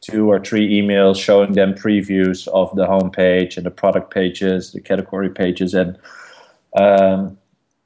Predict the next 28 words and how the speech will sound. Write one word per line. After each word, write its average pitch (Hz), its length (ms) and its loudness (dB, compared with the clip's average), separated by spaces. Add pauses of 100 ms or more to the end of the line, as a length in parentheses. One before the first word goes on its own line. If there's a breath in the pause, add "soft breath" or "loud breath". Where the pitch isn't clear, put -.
like, 107 260 2
every, 113 440 0
every 110 640 -2 (100)
email, 104 680 0 (420)
uh, 104 460 0
I 101 80 -2
got, 101 260 -2
like, 95 180 0
forty, 101 440 -4
fifty 104 320 -8
replies 92 800 0
of - 180 -10
people 95 300 -6
telling, 92 480 -6
giving 95 240 -2
me 95 100 -2
feedback, 90 640 2
saying, 90 600 -4
uh, 90 440 -2
what 87 220 -4
they, 90 380 -2
what - 180 -8
they 92 400 -2
liked, 98 440 2
what - 100 -8
they 90 80 -6
didn't 95 260 -4
like, 90 380 0